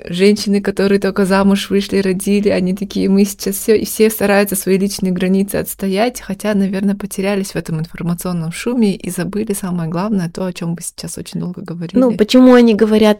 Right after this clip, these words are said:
Speaker 2: о каких-то своих границах? Потому что они боятся непрошенных советов,
Speaker 1: Мгм.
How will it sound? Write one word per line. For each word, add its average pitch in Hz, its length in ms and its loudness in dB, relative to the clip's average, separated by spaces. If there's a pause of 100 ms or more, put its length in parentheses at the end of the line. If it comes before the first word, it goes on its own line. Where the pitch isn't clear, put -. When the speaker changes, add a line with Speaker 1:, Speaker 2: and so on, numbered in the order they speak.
(160)
Speaker 2:
о 165 240 0
каких-то - 380 -8
своих 170 200 0
границах? 202 480 2
Потому 196 300 2
что - 180 -6
они 170 100 -2
боятся 170 420 2 (560)
непрошенных 214 520 2
советов, 175 760 0
Speaker 1:
Мгм. 208 460 2